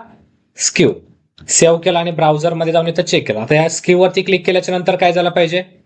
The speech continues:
त्या ठिकाणी तो कोणत्या तरी साईडला झुकला पाहिजे. चला तर मग या ठिकाणी आपण करूयात, इथे घेऊयात आपण डॉट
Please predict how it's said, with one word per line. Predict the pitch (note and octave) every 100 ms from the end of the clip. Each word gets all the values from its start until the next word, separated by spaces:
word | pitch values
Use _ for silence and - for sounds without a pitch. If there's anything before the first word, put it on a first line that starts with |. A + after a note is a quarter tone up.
| _ _ _ _ _ _ _ _ _ _ -
त्या | D#3+
ठिकाणी | E3+ E3+
तो | D3+
कोणत्या | F#3 F3+ F3+ G3
तरी | F#3+
साईडला | F#3+ F#3 F#3
झुकला | E3+ F3+ F#3+
पाहिजे. | D#3 A2+ A#2
चला | A2+ D#3 D#3
तर | E3+
मग | E3 E3+
या | E3
ठिकाणी | E3+ E3+
आपण | E3 E3+ E3
करूयात, | F3 F3+ F3+ - _ _ -
इथे | D3 E3+
घेऊयात | E3 E3+
आपण | D#3+ D#3+ F3+ G#3 - - _ _ _ _ _ _ _ _ _ _ _ _ _ _
डॉट | D3+ F#3 F3 D3